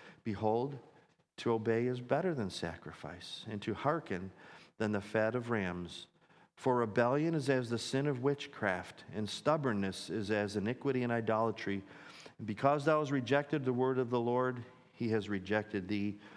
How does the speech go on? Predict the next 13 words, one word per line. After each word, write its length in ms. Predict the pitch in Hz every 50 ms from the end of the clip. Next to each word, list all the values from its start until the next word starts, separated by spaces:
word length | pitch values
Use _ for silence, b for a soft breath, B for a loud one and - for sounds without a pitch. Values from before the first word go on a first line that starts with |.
| B B B B _ _ _
from 220 | - - 107 98 95
being 420 | 95 101 95 95 98 98 98 92 -
king." 360 | - - - 87 85 80 82 82 85 85 - _ _ _ _ _ _ _ _ _ _ _ _ _ _ _ _ _ _ _ _ _ _ -
That's 200 | 107 - - -
rebellion, 460 | 110 92 98 107 101 101 95 95 95
isn't 260 | 95 90 90 90 87
it? 140 | 90 - - - _ _ _ _ _ _ _ _ _ _ _ b b b b b b b b _
And 120 | - 98 92
how 180 | 107 110 107
God 300 | 101 98 107 101 101 98
despises 760 | 92 95 - - - - 92 90 95 95 90 98 95 87 95 92
rebellion. 440 | 92 90 92 - 90 90 95 98
There's 180 | 98 98 92